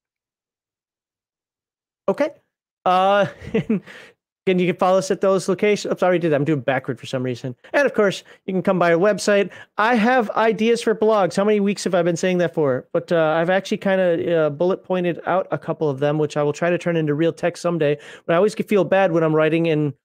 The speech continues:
you know, an opinion and not writing in my game. So, you know,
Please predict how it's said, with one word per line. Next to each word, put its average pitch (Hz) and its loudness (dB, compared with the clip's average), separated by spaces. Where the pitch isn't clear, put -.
you 147 0
know, 139 2
an 160 0
opinion 190 0
and 160 2
not 160 0
writing 156 2
in 143 0
my 139 0
game. 131 -2
So, 156 -6
you 160 2
know, 135 -2